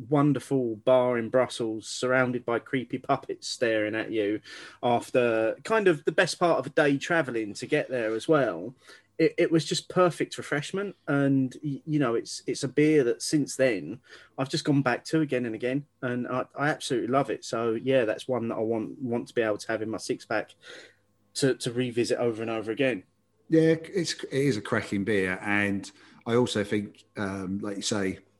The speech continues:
Speaker 2: shortly after we'd done the show with Jezza as well,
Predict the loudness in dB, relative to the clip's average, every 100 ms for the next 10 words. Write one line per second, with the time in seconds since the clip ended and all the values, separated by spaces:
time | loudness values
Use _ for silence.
0 | _ -2 0 2 2 0 -2 -2 0 0
1 | 0 2 2 2 4 4 2 0 -10 -4
2 | 2 2 2 0 2 0 0 -2